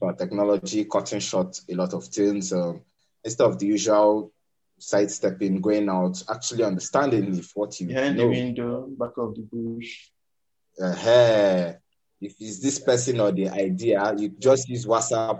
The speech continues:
Speaker 1: and you guys are
Speaker 2: Mm.
Speaker 1: sending selfies and then
Speaker 2: Stone,
Speaker 1: digressing.
Speaker 2: stoning the window.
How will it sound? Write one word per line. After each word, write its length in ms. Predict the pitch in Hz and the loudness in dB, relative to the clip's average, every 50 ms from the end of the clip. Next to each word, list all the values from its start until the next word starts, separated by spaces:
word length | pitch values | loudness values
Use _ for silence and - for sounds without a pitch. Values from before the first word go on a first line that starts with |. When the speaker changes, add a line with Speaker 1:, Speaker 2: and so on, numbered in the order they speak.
| - 98 92 | -2 -2 0
Speaker 1:
and 280 | 92 90 92 92 90 92 | 0 0 0 -2 -2 -4
you 120 | 107 120 123 | -4 -6 0
guys 260 | 123 117 107 98 95 | 2 2 2 2 0
are 200 | 95 95 90 90 | 0 0 0 0
Speaker 2:
Mm. 20 | |
Speaker 1:
sending 400 | 107 104 107 107 104 110 113 113 | -2 0 -2 -2 -2 -2 -4 -4
selfies 540 | 113 - - 104 101 98 95 - 107 104 92 | -4 -4 -2 -2 -2 -2 -4 -6 -8 -8 -6
and 200 | 92 87 85 87 | -6 -6 -6 -6
then 160 | 87 87 90 | -6 -6 -6
Speaker 2:
Stone, 280 | 90 90 92 143 139 135 | -4 -2 0 0 0 0
Speaker 1:
digressing. 260 | 139 180 185 180 - 147 | -2 -4 -4 -2 2 4
Speaker 2:
stoning 320 | 147 147 143 143 143 143 | 4 6 6 4 4 2
the 160 | 131 127 123 | 0 -2 -2
window. 640 | 123 127 127 127 127 120 131 127 123 123 127 135 | -2 -2 -2 -2 -2 -2 -2 -2 -2 -4 -6 -8